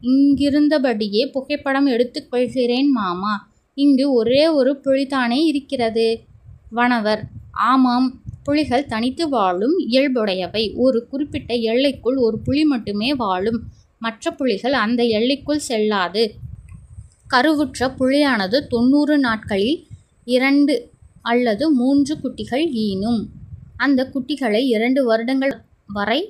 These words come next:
வளர்த்து வரும். அவை வேட்டையாட கற்றவுடன் அவற்றிற்கான எல்லைகளையும் பிரித்து தனியாக அனுப்பிவிடும். ஆதினி,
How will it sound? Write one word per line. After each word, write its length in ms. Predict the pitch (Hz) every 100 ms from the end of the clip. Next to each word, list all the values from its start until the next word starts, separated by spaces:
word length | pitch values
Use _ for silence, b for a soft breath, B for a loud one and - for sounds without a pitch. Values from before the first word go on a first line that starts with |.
| - 202
வளர்த்து 460 | 202 214 240 - 349
வரும். 340 | 196 185 233 - - - - _ - _ - - - -
அவை 300 | 226 254 226 262
வேட்டையாட 640 | 220 226 233 285 254 185 208 -
கற்றவுடன் 680 | 220 - 285 233 185 247 370 - - - -
அவற்றிற்கான 800 | 226 277 269 311 - 247 196 196 277
எல்லைகளையும் 760 | 214 220 277 277 220 202 269 294
பிரித்து 360 | 262 262 262 285
தனியாக 500 | 233 226 269 240 196 285 254
அனுப்பிவிடும். 720 | 214 233 302 247 175 226 208 _ _ -
ஆதினி, 480 | 240 254 226 208